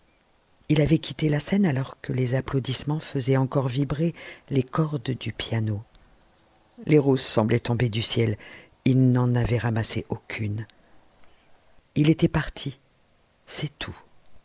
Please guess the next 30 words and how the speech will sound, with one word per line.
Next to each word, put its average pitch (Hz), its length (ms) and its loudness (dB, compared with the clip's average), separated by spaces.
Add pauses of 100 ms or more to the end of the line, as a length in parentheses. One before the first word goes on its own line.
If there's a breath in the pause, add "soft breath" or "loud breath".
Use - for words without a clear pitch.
(840)
Il 151 180 2
tendit 190 360 2
ses 151 200 2
bras 143 320 2
devant 131 300 2
lui, 127 340 0 (160)
puis - 160 -2
ses - 200 0
mains. 104 220 -4 (720)
Ses - 220 4
mains 110 300 4
si - 260 0
précieuses 131 760 -2 (480 loud breath)
qu'elles 151 360 2
avaient 147 160 4
fait 143 160 2
l'objet 135 400 0
d'un 117 180 -2
contrat - 380 -4
d'assurance. 113 720 -2 (920 soft breath)
Il 123 180 8
n'avait 107 240 4
pas 131 180 2
eu 127 80 2
le 113 120 -2
droit 110 220 -2
de 120 100 -2
porter - 320 -6
son 117 200 -2
alliance. 101 600 -4